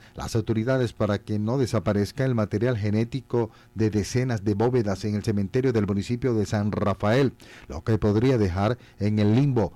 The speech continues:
el objetivo de identificar a decenas de personas. Por esta razón, la unidad de búsqueda de personas, eh, dadas por desaparecidas intervendrá treinta y cuatro sitios de interés forense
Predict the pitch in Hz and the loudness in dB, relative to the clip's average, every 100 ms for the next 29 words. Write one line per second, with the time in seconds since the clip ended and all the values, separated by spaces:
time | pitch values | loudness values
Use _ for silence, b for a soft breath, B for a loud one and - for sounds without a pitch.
0 | B 95 104 98 101 120 143 120 98 101 | B 0 0 0 -4 -2 0 0 0 2
1 | 104 104 95 98 101 120 127 117 B - | 2 0 -2 -4 -2 0 0 -2 B 0
2 | 107 101 85 131 127 110 123 120 120 - | 2 2 2 0 0 0 0 2 0 2
3 | 143 135 - - - _ - _ - B | 2 2 -2 -4 -10 _ -20 _ -20 B
4 | B B - 101 123 - 120 95 - 92 | B B -2 2 2 2 2 2 0 0
5 | 123 B B 95 113 110 107 127 117 95 | -2 B B 2 4 4 2 2 2 2
6 | 120 - 113 98 95 104 98 98 - 101 | 0 0 0 0 2 4 4 2 2 0
7 | - 127 120 104 101 92 120 123 110 107 | 0 0 0 2 0 2 0 0 0 -2
8 | 90 98 107 101 95 92 151 117 101 - | -2 -2 0 0 0 0 0 2 0 -2
9 | B B 104 107 110 107 101 113 127 120 | B B -2 2 2 4 2 2 2 2
10 | 110 101 104 131 135 139 - 135 - 110 | 0 0 0 0 0 0 0 -2 0 0
11 | 107 104 104 107 131 120 117 143 - 95 | 0 0 2 2 2 2 2 2 0 -2